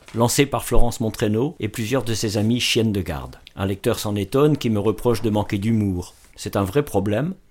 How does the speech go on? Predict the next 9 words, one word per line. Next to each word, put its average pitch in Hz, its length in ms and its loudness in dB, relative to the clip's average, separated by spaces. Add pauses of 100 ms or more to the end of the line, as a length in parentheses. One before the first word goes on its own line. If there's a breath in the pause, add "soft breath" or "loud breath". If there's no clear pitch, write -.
(340)
ou 127 60 -4
plutôt 143 300 2
deux 165 200 4
problèmes 135 360 2
différents, 110 500 -2
mais 107 220 -2
qui 104 160 -10
sont 107 220 -4
liés. 82 300 -6